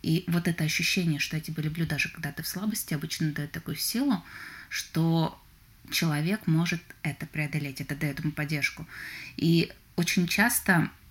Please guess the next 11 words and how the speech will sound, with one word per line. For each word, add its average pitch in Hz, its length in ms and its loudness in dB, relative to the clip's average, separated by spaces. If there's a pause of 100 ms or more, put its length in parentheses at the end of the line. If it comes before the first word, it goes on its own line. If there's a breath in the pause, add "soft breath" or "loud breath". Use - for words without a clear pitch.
(600)
м, 160 520 6 (420)
алкоголики 180 540 2
ищут - 640 0
в 160 100 2
этом 160 640 2
такое 170 240 0
бессознательное 170 880 2
еще 151 200 0
детское 170 360 -2
состояние, 226 540 0
как 170 160 -6